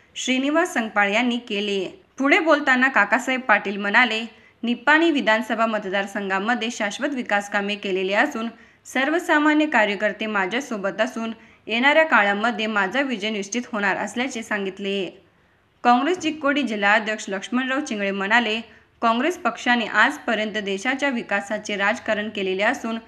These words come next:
सामान्य माणूस केंद्रबिंदू म्हणून अनेक योजना तळागाळापर्यंत पोहोचलेल्या आहेत. निप्पाणी विधानसभा क्षेत्रात होणारी निवडणूक ही धनशक्ती विरोधात जनशक्ती होणार असून,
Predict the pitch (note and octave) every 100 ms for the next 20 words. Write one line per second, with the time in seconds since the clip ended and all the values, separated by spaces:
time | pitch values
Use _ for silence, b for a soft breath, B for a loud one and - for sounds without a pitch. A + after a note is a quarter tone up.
0 | B B B - B3 A#3 C#4 E4 D#4 D4
1 | D4+ - A3 A#3+ G#3 G#3+ G#3 G#3 A#3+ A3
2 | - G3+ A#3+ D4+ A#3+ G#3 G3 G#3 G3+ G#3+
3 | B3+ A#3+ G3 F#3+ A#3 A#3 G#3+ G#3 G#3+ A3+
4 | G#3+ G3 F#3+ G#3 G#3+ G3+ - F#3 b b
5 | b b - A3+ G#3+ G#3+ G#3+ A3 G#3 G3+
6 | G#3 G3 F#3+ - C#4+ B3 G#3+ G#3 A3 G#3
7 | G#3+ G3 G3+ G#3+ A#3+ G#3 G#3 B B B
8 | D#4 B3+ A#3 C4+ D4+ D4+ D4 C4 G#3+ G#3
9 | G3 G#3 F#3+ G3+ C4+ D4 C#4 C4+ A3+ F#3+
10 | F#3+ A#3 - A3